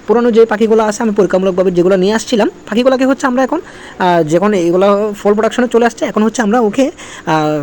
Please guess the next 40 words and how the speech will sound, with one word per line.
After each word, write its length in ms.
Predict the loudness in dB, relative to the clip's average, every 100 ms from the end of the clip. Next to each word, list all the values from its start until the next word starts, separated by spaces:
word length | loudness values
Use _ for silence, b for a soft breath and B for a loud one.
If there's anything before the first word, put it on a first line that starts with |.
| 0
লেয়ার 200 | 2 4
লেয়ার 160 | 4
ওয়ান 200 | 4 4
এবং 180 | 2 2
হচ্ছে 260 | 0 0 0
এর 160 | 0
সাথে 200 | 0 -4
সোনালি 300 | -2 2 2
ফিড 220 | 2 0
আমরা 260 | 0 0 -2 -2 -10 -10 -2
ব্যবহার 280 | 2 2 0
করতেছি। 420 | -4 -6 -6 -8 -14 B B
আপনারা 360 | B -2 2 2
সোনালি 340 | 2 2 2
ফিড 240 | 2 0 -2
এবং 260 | -2 -2
আমরা 200 | 0 0
এখানে 260 | 2 2 2
দুই 160 | 2 2
কেজির 220 | 4 2
সাথে 180 | -2 -4
হাফ 220 | -4 0
কেজি 200 | 2 4
হচ্ছে 220 | 2 0
সোনালি 240 | -2 0
ফিড 120 | 2 2
ব্যবহার 240 | 2 2
করি, 160 | 2 0
দুই 100 | 0
কেজি 180 | 2
লেয়ার 160 | 2 2
লেয়ারের 200 | 0 -2
সাথে 160 | -4 -6
হাফ 180 | -4 0
কেজি 240 | 0 0
সোনালি 300 | -2 -2 0
ফিড 120 | 0
ব্যবহার 300 | -2 -2 -4
করি 220 | -4 -4
আমরা। 200 | -4 -6